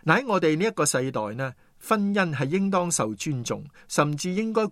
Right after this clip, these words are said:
鼓勵人結婚嘅。神吩咐挪亞要生養眾多，充滿這地。不過面對人口爆炸嘅今日，信徒係可以預見到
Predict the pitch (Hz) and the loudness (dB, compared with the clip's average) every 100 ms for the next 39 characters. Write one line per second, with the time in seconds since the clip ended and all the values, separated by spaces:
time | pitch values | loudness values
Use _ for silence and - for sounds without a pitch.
0 | - 110 110 185 220 147 123 110 101 - | -6 -8 -4 2 2 2 0 -2 -4 -6
1 | 127 - 135 117 - _ _ _ - - | -8 -4 -4 -4 -12 _ _ _ -20 -20
2 | _ - - 160 160 262 254 202 180 127 | _ 0 0 0 0 0 2 2 2 0
3 | 117 139 147 165 151 - 214 156 113 120 | 2 0 0 0 0 0 0 0 -2 -2
4 | 139 117 117 139 113 - - 196 151 120 | -4 -4 -2 -2 -4 -10 -6 -4 -4 -4
5 | 104 113 - 107 123 110 _ _ _ _ | -6 -8 -8 -8 -10 -12 _ _ _ _
6 | - - 240 220 180 165 190 185 147 117 | -2 2 4 4 4 2 2 4 2 0
7 | 131 147 226 196 165 165 165 151 147 143 | 0 0 0 -2 2 2 4 2 2 -2
8 | 196 185 139 - _ - - - 208 185 | -2 -4 -6 -12 _ -20 -8 2 2 4
9 | 143 127 - - 175 139 143 220 185 170 | 0 0 -4 2 2 4 0 2 0 0
10 | - 143 151 151 147 - 160 156 143 131 | -2 0 4 2 2 -2 -2 -2 -2 -2